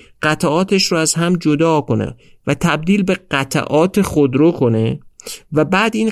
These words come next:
قطعات مجزا شده رو بیاره تو ایران و دوباره سرهم کنه و اسمش رو بگذاره تولید داخل،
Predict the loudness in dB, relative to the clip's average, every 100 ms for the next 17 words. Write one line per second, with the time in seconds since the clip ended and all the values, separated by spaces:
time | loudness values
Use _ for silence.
0 | -2 -4 -2 -2 0 0 0 0 0 0
1 | 0 -2 -2 -2 -2 0 0 2 2 2
2 | 0 0 2 2 2 0 0 0 2 2
3 | 2 0 -2 0 2 2 2 0 0 0
4 | 0 0 -2 -2 -2 0 0 0 0 2
5 | 2 2 2 2 2 0 0 0